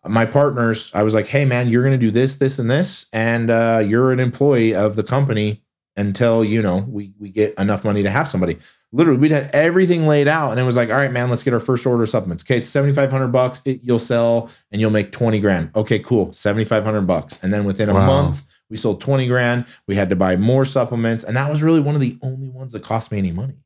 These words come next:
Speaker 2: That's insane. And all you were just buying product.
Speaker 1: Buying product. I mean, dude, I started a, a, a hormone clinic just
Speaker 2: Yep.
Speaker 1: barely. We, there was no money down. It didn't cost us any money to start the hormone clinic.
Speaker 2: Really?
Speaker 1: Yeah. And dude, we already, we have, I don't know, two, three hundred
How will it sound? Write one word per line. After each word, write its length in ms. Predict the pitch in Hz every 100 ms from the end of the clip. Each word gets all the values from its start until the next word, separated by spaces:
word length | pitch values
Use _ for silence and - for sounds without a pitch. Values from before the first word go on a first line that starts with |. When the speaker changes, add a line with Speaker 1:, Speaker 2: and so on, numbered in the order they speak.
| _
Speaker 2:
That's 220 | 92 101
insane. 420 | 95 87 98 95 95
And 100 | 120
all 200 | 117 117
you 140 | 107
were 140 | 107 104
just 320 | 90 87 90
buying 240 | 98 92
product. 340 | 82 87 - -
Speaker 1:
Buying 220 | 131 127
product. 400 | 151 165 - -
I 40 | 117
mean, 180 | 127
dude, 120 | 131 147
I 60 |
started 400 | 120 - 127 131
a, 640 | 131 131 127 113 117 113 117
a, 80 | 107
a 20 |
hormone 500 | - 123 127 127 127
clinic 460 | 131 127 135 135 -
just 240 | 131 139
Speaker 2:
Yep. 160 | 98 180
Speaker 1:
barely. 360 | 285 123 73 - _
We, 240 | 120 143 139
there 200 | 131 190
was 160 | 294 196
no 240 | 214 226
money 260 | 214 233 196
down. 320 | 160 196 165
It 80 | 175
didn't 160 | 151
cost 240 | 151 170 170
us 140 | 165
any 100 | 170
money 220 | 151 165
to 100 | 98
start 360 | 95 - 127 131
the 60 | 104
hormone 360 | 135 98 71
clinic. 280 | - 65 - _
Speaker 2:
Really? 420 | - 95 101 80 80
Speaker 1:
Yeah. 240 | - 180 90
And 120 | 123
dude, 160 | 170
we 160 | 139 147
already, 220 | 151 151
we 160 | 131 143
have, 300 | 151 143 143 -
I 80 |
don't 120 | 131 92
know, 200 | 101 -
two, 260 | - 160 156
three 320 | 151 135 151
hundred 540 | 113 135 160 151 -